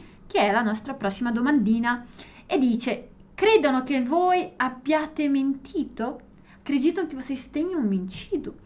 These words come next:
Anche qua, sempre questa cosa dell'incertezza, sempre presente. Quindi, "Credono che voi abbiate mentito?"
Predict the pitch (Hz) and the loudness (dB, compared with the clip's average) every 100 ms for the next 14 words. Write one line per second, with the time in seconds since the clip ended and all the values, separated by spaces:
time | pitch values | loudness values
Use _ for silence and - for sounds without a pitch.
0 | - - - 453 480 320 330 240 - - | -20 -20 -14 -10 -8 0 4 4 4 -10
1 | - - 403 415 415 359 320 302 285 294 | -14 -4 0 0 -2 -4 -6 -6 -6 -2
2 | 294 294 254 254 277 277 247 - 277 277 | -2 -2 -2 -2 -4 -4 -10 -10 -8 -6
3 | 233 - 214 - 302 302 285 208 208 262 | -6 -8 -10 -6 -6 -6 -4 -4 -2 -2
4 | 233 175 - - - - - - 269 214 | -4 -6 -10 -14 -16 -20 -20 -12 -2 -2
5 | 208 - 311 349 320 302 302 302 302 285 | -2 -4 -4 -2 0 0 0 0 -2 -4
6 | - - - - - - - - - - | -8 -8 -10 -10 -10 -10 -12 -12 -12 -14
7 | - - 240 208 240 294 294 - 220 214 | -12 -6 -4 -2 0 2 0 -2 -4 -4
8 | 196 233 247 247 240 247 247 254 - - | -4 -2 2 2 0 -4 -4 -4 -8 -12
9 | - - 214 220 208 196 - 294 277 214 | -12 -6 2 4 4 0 -4 0 0 0
10 | - 220 359 - | -2 0 0 -2